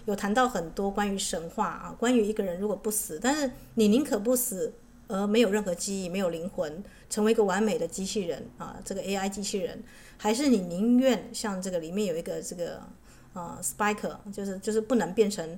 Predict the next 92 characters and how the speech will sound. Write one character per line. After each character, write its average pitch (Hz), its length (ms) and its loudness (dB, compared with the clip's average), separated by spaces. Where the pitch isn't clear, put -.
长 170 200 -4
大 214 120 4
的 180 100 0
那 190 120 -4
个 156 240 -6
永 175 160 -4
恒 175 220 -6
的 190 100 -2
千 220 220 0
年 185 120 0
小 185 180 -4
女 180 120 -6
孩， - 180 -12
她 262 140 2
想 180 200 -2
要 208 180 4
她 214 180 -2
最 220 200 4
后 208 100 2
在 202 140 0
瑟 208 180 0
西 202 140 0
她 202 140 -8
还 202 100 -4
有 180 140 -2
永 165 200 -8
恒 170 140 -8
力 202 120 0
量 185 100 -2
的 175 40 -4
时 185 60 -6
候， 170 60 -6
她 202 100 -6
说 190 220 -2
：“请 - 180 -8
让 175 100 -6
我 165 80 -8
变 175 200 -6
成 - 180 -10
人 - 220 -8
哦。” 156 120 -12
她 226 100 0
可 226 100 -2
以 196 120 4
变 196 160 -2
成 180 180 -10
这 175 100 -8
个 170 80 -4
人 - 240 -8
哦， - 120 -14
然 185 120 -6
后 208 120 4
虽 269 140 4
然 233 120 6
会 240 140 8
死， - 260 -2
但 208 100 -2
是 214 80 0
她 214 140 -2
至 214 100 -2
少 202 160 -2
可 - 140 -10
以 185 80 -4
长 - 260 -8
大， 170 140 -6
她 185 140 -6
可 - 120 -4
以 190 40 0
好 156 160 -10
好 170 100 -2
的 170 100 -4
去 - 140 -8
爱 190 160 -4
一 170 60 -2
个 170 100 -6
人， 151 160 -8
好 - 160 -10
好 196 220 -4
的 196 160 -4
去 - 180 -8
爱 180 180 -6
一 180 140 -8
回 - 260 -6
哦， - 60 -10
货 269 200 10
真 220 220 4
价 214 220 -2
实 - 140 -8
的 165 100 -10
恋 170 180 -6
爱 170 180 -8
哦。 - 120 -14